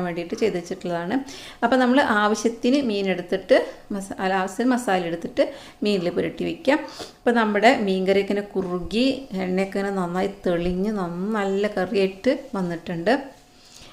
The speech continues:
അപ്പോൾ നമുക്കിനി മീൻ വറുക്കാം. അപ്പോൾ നമ്മളൊരു പത്ത് മിനിറ്റ് വെക്കുന്നുള്ളൂ, കാരണം വലിയ മാംസമൊന്നുള്ള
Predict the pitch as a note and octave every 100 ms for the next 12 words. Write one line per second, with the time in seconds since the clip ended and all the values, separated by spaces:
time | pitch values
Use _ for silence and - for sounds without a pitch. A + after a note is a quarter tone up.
0 | - C#4 B3+ A3 - G#3 C4 C#4 A#3 F#3+
1 | F#3+ F3 E3+ - - G#3+ C#4+ C#4+ - -
2 | A3+ A#3+ A#3 A3 A#3+ B3+ A#3+ - - C#4
3 | A#3+ A#3+ G#3+ G#3+ G3 G3 G3+ G3+ F#3+ G#3
4 | G#3 G3+ A3 A#3+ A3 G#3+ - G#3+ G#3 G#3